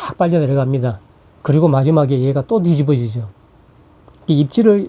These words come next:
입질 보는 게 초보자사들이 놓칠 틈이 없습니다. 앞에 발포치가 이렇게 잡아주죠.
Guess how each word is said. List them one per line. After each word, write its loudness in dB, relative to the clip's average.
입질 0
보는 4
게 2
초보자사들이 0
놓칠 0
틈이 4
없습니다. -2
앞에 2
발포치가 -2
이렇게 -2
잡아주죠. 0